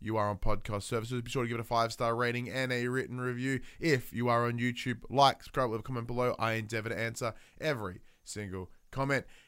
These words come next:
If you want to support us financially, you can at patreon dot com slash the pop culturist, as well as our merchandise store, popculture dot com slash shop, where you can buy shirts and other assorted shit with our logos on it. Yeah.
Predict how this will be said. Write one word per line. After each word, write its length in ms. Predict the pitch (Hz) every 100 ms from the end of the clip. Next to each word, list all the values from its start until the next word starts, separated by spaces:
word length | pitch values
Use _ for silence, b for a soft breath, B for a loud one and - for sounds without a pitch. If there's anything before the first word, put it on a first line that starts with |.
| _
If 100 | -
you 40 | 120
want 80 |
to 40 | 117
support 160 | 127
us 80 | 120
financially, 540 | - 120 120 120 - 127
you 60 |
can 280 | 123 180 143
at 100 | 113
patreon 840 | - 123 - - 175 160 139 123 107
dot 280 | 120 - -
com 300 | 120 110 101
slash 720 | - - 98 151 131 - -
the 80 | 113
pop 260 | 113 110 -
culturist, 460 | 113 107 - 113 - b b
as 100 | 104
well 140 | 107 107
as 80 |
our 100 | 117
merchandise 520 | 110 117 120 127 131 131
store, 180 | 151
popculture 320 | 143 160 170 170
dot 20 |
com 160 | 180
slash 160 | 180 208
shop, 340 | - 240 - b b
where 120 | 139
you 60 | 165
can 20 |
buy 100 | 175
shirts 420 | 180 196 104 - - 139
and 100 | 131
other 140 | 123 120
assorted 360 | 131 143 139
shit 260 | 143 120 - - -
with 220 | 101 98
our 140 | 98 92 -
logos 420 | 98 95 92 92 - -
on 200 | 113 156
it. 180 | 165 - - _ - _ _ _ _ _ _ _ _
Yeah. 800 | - 120 143 156 156 151 143 110